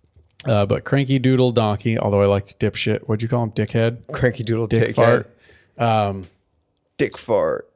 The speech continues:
Speaker 1: <laughs>
Speaker 2: No, his name's Cranky Doodle Donkey.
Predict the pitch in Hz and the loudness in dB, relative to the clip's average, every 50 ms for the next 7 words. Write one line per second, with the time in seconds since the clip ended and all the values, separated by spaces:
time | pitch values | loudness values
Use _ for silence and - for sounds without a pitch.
0 | _ 156 123 98 - 147 151 139 - - 165 165 135 101 - - _ _ _ _ | _ -2 -2 0 0 0 0 0 -2 -2 -2 -2 -2 -2 -4 -10 _ _ _ _
1 | _ _ _ - 127 123 120 107 123 127 139 156 160 151 135 143 180 202 220 202 | _ _ _ 0 2 2 4 2 2 2 2 2 2 0 2 2 2 2 2 0
2 | - - - 156 151 160 151 160 131 113 123 127 131 120 104 104 101 101 107 104 | -4 -2 0 0 0 2 0 -2 -2 0 2 2 2 2 2 2 2 2 2 0
3 | - 139 135 143 147 156 160 156 | -2 -2 -2 -2 -2 -4 -4 -8